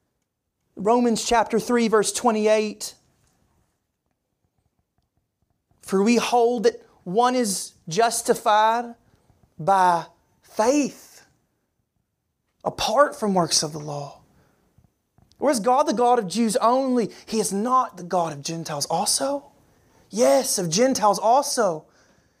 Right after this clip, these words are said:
since God is one who will justify the circumcised by faith and the uncircumcised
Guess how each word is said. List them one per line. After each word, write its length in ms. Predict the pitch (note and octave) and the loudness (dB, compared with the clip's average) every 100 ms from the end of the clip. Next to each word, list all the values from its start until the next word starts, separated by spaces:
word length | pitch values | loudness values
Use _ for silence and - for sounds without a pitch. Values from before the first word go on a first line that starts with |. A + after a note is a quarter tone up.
| _ - | _ -8
since 260 | - A3+ | -4 -4
God 320 | E3+ A3+ A#3 B3 | 0 2 4 4
is 160 | G3+ | 2
one 200 | G3 A3 | 2 2
who 100 | G3+ | 2
will 80 | G#3 | 0
justify 600 | D3+ G#3+ G#3+ - F#3+ F#3+ | 0 0 0 -4 0 0
the 80 | D#3+ | 0
circumcised 800 | - G#3 A3+ B3 A#3+ B3+ A3+ F#3+ | -2 2 2 2 0 2 2 0
by 220 | F#3+ - | -4 -12
faith 500 | - G3 G3 G3+ - _ - - - | -2 2 2 -2 -10 _ -20 -20 -10
and 120 | E3+ | -6
the 140 | E3+ - | -4 0
uncircumcised 1500 | G3 G#3+ - G#3 F3+ F3+ D#3+ - E3 D#3 D3+ D3+ D3 - - | 0 2 0 2 0 -2 -10 -4 -2 0 0 -2 -6 -10 -14